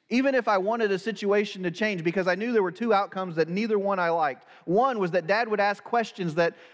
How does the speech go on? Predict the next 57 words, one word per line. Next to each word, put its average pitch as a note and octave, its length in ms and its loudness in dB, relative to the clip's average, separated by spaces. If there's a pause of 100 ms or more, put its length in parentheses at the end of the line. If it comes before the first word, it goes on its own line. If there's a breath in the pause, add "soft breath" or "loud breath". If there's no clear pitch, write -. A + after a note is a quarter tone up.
(220 loud breath)
I, F3+ 80 -2 (120)
I E3+ 80 0
didn't G#3 200 0
really F#3 180 0
want D#3 240 0
him C3+ 140 -2
to A#2+ 80 2
ask A2 300 -2
about B2+ 180 0
how D3+ 140 2
that C#3 180 -2
situation B2+ 440 -4
came C3 200 -6
about A2 220 0
in G#2 40 -14
the G#2 60 -14
first G3+ 260 -6
place. - 540 -6 (1120)
And C#3 100 -6
so E3 80 2
it D3+ 40 6
was C3+ 100 0
like, C3 100 0
"Eh, D#3+ 400 -2
maybe C#3+ 320 -2
I C3 60 0
don't C3+ 160 -2
want C3 120 -2
him A#2 100 -4
digging G#2+ 340 -2
too G#2 160 -10
far." D#2+ 320 -6 (400)
The D#3 80 0
second B3+ 340 0
thing F3 140 -2
was D#3+ 160 0
that D3+ 160 0
Dad G#3+ 240 2
would F3+ 120 0
solve C#4 440 2
the F#3+ 140 2
issue, F3+ 260 -4
but F3+ 160 0
not A3+ 220 0
in A3 60 -6
a G#3+ 40 0
way A3 260 2
that G3+ 140 -2
was F3+ 180 -4
suitable A#3 400 2
to F3 140 -4
me. F3 340 -2 (920)
And C#3+ 120 0
that A#3+ 140 2
was A3 140 2
even F3 240 -2
worse. F3 680 -2